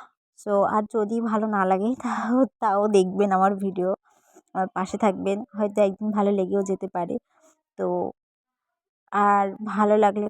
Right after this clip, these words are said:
কমেন্ট অবশ্যই করবেন। তো আর ভালো না লাগলেও কোনো কিছু যদি আমার ভুল হয়ে থাকে অবশ্যই কমেন্ট করে আমাকে জানাবেন। তো এই যে কষানো হয়ে গেছে, এবার এখানে ঝোলের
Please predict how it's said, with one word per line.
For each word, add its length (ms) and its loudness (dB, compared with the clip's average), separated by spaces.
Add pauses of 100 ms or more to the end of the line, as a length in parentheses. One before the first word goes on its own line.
কমেন্ট 360 -4 (100)
অবশ্যই 520 -4
করবেন। 380 -4 (720)
তো 60 -8 (180)
আর 140 0
ভালো 380 2
না 220 -4
লাগলেও 400 2 (240)
কোনো 220 0
কিছু 220 -4
যদি 160 0
আমার 180 0
ভুল 260 -4
হয়ে 200 -2
থাকে 260 -8 (240)
অবশ্যই 420 -6
কমেন্ট 280 -4
করে 180 -2
আমাকে 300 -2
জানাবেন। 480 -6 (960)
তো 60 -2 (100)
এই 160 0
যে 160 -6 (540)
কষানো 360 0
হয়ে 300 0
গেছে, 300 0 (600)
এবার 300 0
এখানে 380 -6 (1160)
ঝোলের 360 4